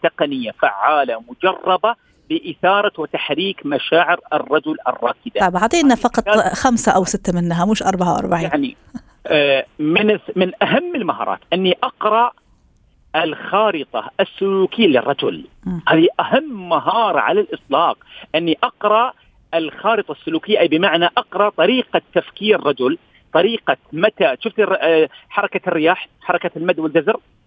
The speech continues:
Speaker 1: الرجل نفس الشيء بالضبط، له حركة، له إقبال وله إدبار، له انحسار وله اندفاع. الرجل ليس على طبيعة واحدة، نحن رجال.
Speaker 2: وكمان المرأة، ولا فقط هذا مختص فقط بالرجل اللي هو زي حركة
Speaker 1: لا، لا،
Speaker 2: الرياح؟
Speaker 1: هي،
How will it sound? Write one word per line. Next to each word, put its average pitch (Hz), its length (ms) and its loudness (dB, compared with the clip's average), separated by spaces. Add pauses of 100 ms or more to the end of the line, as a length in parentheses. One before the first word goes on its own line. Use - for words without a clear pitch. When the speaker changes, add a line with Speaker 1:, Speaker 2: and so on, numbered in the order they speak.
Speaker 1:
الرجل 208 280 0
نفس 240 160 -8
الشيء 269 200 -4
بالضبط، 165 380 0
له 156 260 2
حركة، 208 420 0 (260)
له 175 240 2
إقبال 185 640 -2
وله 160 420 -6
إدبار، 143 520 -2 (260)
له 185 280 0
انحسار 196 640 0
وله 185 420 0
اندفاع. 143 680 0 (220)
الرجل 143 280 0
ليس 151 200 2
على 208 140 -2
طبيعة 214 320 2
واحدة، 160 400 0 (280)
نحن - 220 -2
رجال. 170 600 2
Speaker 2:
وكمان 254 360 6
المرأة، 294 320 4
ولا 277 200 4
فقط 226 340 0
هذا 196 220 2
مختص 185 400 -2
فقط - 320 -4
بالرجل 170 320 2
اللي 160 320 -4
هو 160 220 -2 (160)
زي 175 180 0
حركة 165 380 -2
Speaker 1:
لا، - 40 2
لا، - 120 0
Speaker 2:
الرياح؟ 170 220 -2
Speaker 1:
هي، 151 60 -6